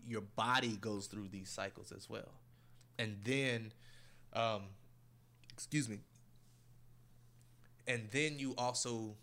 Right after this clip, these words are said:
you'll go into the disbelief. "I don't believe it. This ain't real." Right? So you're trying to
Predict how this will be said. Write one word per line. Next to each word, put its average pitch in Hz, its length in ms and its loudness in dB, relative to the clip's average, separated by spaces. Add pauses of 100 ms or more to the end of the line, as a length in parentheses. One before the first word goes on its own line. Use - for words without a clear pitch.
you'll 117 160 0
go 113 300 4
into 107 360 -2
the 104 140 -2
disbelief. 101 560 -2 (560)
"I 104 80 0
don't 104 160 -4
believe 92 260 -6
it. 82 80 -8
This 98 180 -4
ain't 90 220 -6
real." 92 240 -12 (640)
Right? 98 320 0
So 104 140 0
you're 104 180 -2
trying 113 540 0
to 107 160 -4